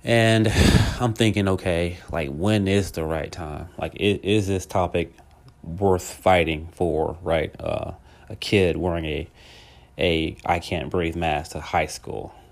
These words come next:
Like, is that battle worth fighting? Okay, so that's my question to you as an audience listener, as a member. I-, is it worth fighting if your kid, let's, so, like, let, let's put you in the parental role, okay? Let's say you're, you're, you're the parent.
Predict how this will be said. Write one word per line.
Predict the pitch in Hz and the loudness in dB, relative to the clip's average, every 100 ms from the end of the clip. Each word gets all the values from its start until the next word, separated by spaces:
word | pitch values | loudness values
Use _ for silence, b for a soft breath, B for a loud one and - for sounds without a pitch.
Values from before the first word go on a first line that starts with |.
| - - | -20 -10
Like, | 73 - - | -8 -8 -4
is | 98 87 | -2 0
that | 92 80 - | 2 2 2
battle | 90 80 78 | 2 2 2
worth | 78 78 - | -2 -4 -8
fighting? | - 80 69 - - - - | -2 0 0 -4 -12 -18 -14
Okay, | - 85 | -8 -4
so | 95 | 2
that's | 101 104 | 2 4
my | 98 | 2
question | 101 92 90 82 | 2 2 0 -4
to | 85 | -2
you | 80 | -2
as | 76 80 | 0 0
an | - | 0
audience | 78 69 - - - - | 0 0 -4 -10 -16 -8
listener, | 82 80 - | -6 -6 -6
as | - 76 | -6 -6
a | |
member. | 76 78 - - _ B B B B B B B B - - _ - | -6 -6 -8 -14 _ B B B B B B B B -20 -20 _ 0
I-, | 110 - | 2 4
is | 110 104 | 2 4
it | 107 - - 95 | 2 0 -10 0
worth | 107 120 - | 2 4 4
fighting | 104 95 85 80 - - | 4 4 2 -4 -12 -14
if | 95 92 | -10 -2
your | 101 110 | 0 0
kid, | - 80 76 | 0 0 0
let's, | 95 | -6
so, | - 90 | -8 -2
like, | 92 80 | 0 2
let, | 95 87 | 0 0
let's | 95 | -2
put | - 107 | 0 -2
you | 85 104 | 0 0
in | 85 92 | 0 0
the | 85 | -2
parental | - 98 92 104 101 73 80 | -2 0 2 2 2 0 0
role, | 76 - - - | 0 -2 -6 -12
okay? | - 82 82 - | -4 -2 -2 -6
Let's | - | -6
say | 78 | -4
you're, | 85 69 | -2 -4
you're, | 85 78 90 | -4 -4 -4
you're | - 87 92 | -4 -2 -2
the | 90 | -2
parent. | 98 85 76 | -4 -6 -6